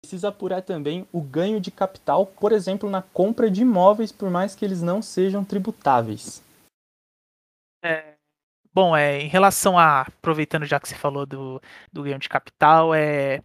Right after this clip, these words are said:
Speaker 2: sempre que a gente houver ganho por alienação de algum bem que a gente tem, né, o ganho de capital, seja por ações também, a-, além da declaração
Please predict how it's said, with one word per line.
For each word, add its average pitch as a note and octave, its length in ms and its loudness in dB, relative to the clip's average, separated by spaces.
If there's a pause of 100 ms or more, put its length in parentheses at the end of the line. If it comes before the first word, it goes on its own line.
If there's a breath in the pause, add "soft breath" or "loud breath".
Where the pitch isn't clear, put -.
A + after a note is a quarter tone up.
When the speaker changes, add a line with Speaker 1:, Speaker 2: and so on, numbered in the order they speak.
(460 loud breath)
Speaker 2:
sempre A3+ 360 0
que G3+ 480 -2
a E3 60 2
gente E3 440 -8
houver D3+ 520 -2
ganho E3 500 -2
por D3+ 400 -8
alienação D#3 720 0
de D3 140 -2
algum C#3+ 360 -6
bem C#3+ 300 -4
que - 100 -14
a C#3 60 -6
gente - 300 -12
tem, D#3+ 260 -4
né, D3 140 -2
o D3 60 -4
ganho D3 180 -6
de - 100 -10
capital, D#3 500 4
seja D#3 220 -6
por D#3 160 0
ações D3+ 540 -2
também, D3+ 420 -2 (400 loud breath)
a-, D#3+ 320 4
além F#3 240 4
da A#3+ 80 6
declaração E3+ 1040 2